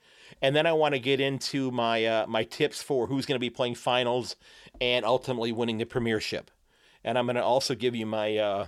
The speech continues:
my picks on some of the awards for this year. And I, I am probably gonna be completely wrong with these, but I'm gonna put them out there anyway. So here are my tips for round one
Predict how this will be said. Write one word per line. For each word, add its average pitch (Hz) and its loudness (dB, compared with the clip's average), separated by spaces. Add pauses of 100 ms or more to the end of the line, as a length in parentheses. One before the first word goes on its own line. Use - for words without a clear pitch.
(100)
my 120 -2
picks - -4
on 110 -6
some 127 -2
of 110 -2
the 113 -2
awards 113 0
for 120 -4
this 101 -6
year. 85 -8 (500)
And 117 2
I, 113 4
I 113 0 (440)
am 120 -6
probably 113 2
gonna 113 -2
be 113 -2
completely 123 -6
wrong 123 0
with 110 -2
these, 117 -4
but 110 -4
I'm 101 -4
gonna 107 -2
put 139 -6
them 120 -2
out 110 0
there 110 -2
anyway. 95 -4
So 120 -4 (360)
here 185 2
are 175 0
my 160 4
tips - -4
for 139 0
round 127 4
one 135 0